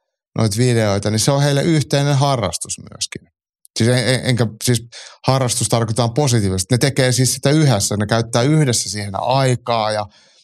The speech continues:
yhdessä puuhastellaan ja katsotaan, mihin se menee. Et siinä on myös semmoista positiivista tekemistä ja aikaa aivoille miettiä jotain muuta kuin vaikka treenaamista. Niin siinä mielessä sillä on myös semmosia sekundäärisiä hyötyjä.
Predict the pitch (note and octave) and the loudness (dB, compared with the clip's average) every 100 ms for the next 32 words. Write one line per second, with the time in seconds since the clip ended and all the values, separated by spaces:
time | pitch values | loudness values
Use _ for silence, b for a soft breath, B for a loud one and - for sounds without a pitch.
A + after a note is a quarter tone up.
0 | B - - D#3 D3 A#2+ - - B2+ A2 | B -8 0 2 2 0 -2 0 0 2
1 | G#2+ - G#2 G2 G2 A2+ G#2+ G#2 F2+ F#2 | 0 0 0 0 0 0 0 0 -2 0
2 | F2+ F2+ F#2+ G2+ G2 F2 F#2 - A2 A#2 | -2 -2 0 0 0 -2 -2 0 2 2
3 | B2+ - B2 A#2+ - D#3+ E3 D#3+ A#2 G#2+ | 0 0 0 -2 0 0 2 0 0 0
4 | F#2+ - - D3 D#3 C#3 G2 F2+ - - | -2 -6 -2 0 0 0 0 -2 -4 -6
5 | F2+ b b b b b _ B2 G2 F#2+ | -8 b b b b b _ -2 -2 -2
6 | - - A#2+ C#3 C3 A#2 A2 G2+ G2 - | -10 -4 0 0 0 0 0 0 -4 -8
7 | _ - C3 C#3+ A2 G2+ G2+ - B2+ C3 | _ -2 2 2 2 2 -2 -2 0 0
8 | A#2+ A#2+ A2+ G#2+ A2 A2 G2+ A2 A#2 G2 | 0 -2 0 0 0 0 0 0 0 -2
9 | - F#2+ F#2 F#2+ G2+ A2 G2+ F2 D2+ - | -4 -6 -6 -4 -2 0 0 -2 -4 -6
10 | - - - _ _ _ _ _ _ _ | -8 -10 -12 _ _ _ _ _ _ _
11 | _ _ - B B B B B - G#2+ | _ _ -20 B B B B B -2 2
12 | C#3+ C#3+ B2+ A2 G#2+ - A2 A#2 A2 A#2+ | 2 2 2 2 0 0 0 2 0 0
13 | A#2+ A#2+ D3 C#3+ B2 G#2 F#2+ F#2+ - E2+ | 2 2 2 2 0 0 -2 -4 -4 -4
14 | F#2 F#2 F2+ - | -4 -4 -6 -16